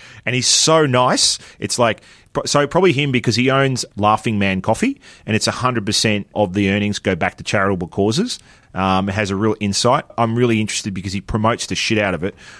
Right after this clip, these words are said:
deservingly so. And they do really great coffee, not because he's a celebrity, 'cause he does really great coffee.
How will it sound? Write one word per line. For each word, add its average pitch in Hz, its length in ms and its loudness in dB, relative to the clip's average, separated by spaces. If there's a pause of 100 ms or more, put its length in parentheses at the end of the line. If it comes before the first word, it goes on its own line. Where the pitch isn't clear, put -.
deservingly 104 640 2
so. 110 260 2
And 107 140 0
they 110 80 4
do 123 240 4
really 107 240 4
great 98 300 -2
coffee, 87 340 -4
not 104 180 -4
because 95 300 -4
he's 92 320 -6
a 98 140 -12
celebrity, 101 580 -2
'cause 92 160 -10
he 104 80 -6
does 107 220 -2
really 101 180 -2
great 92 240 -4
coffee. 110 380 0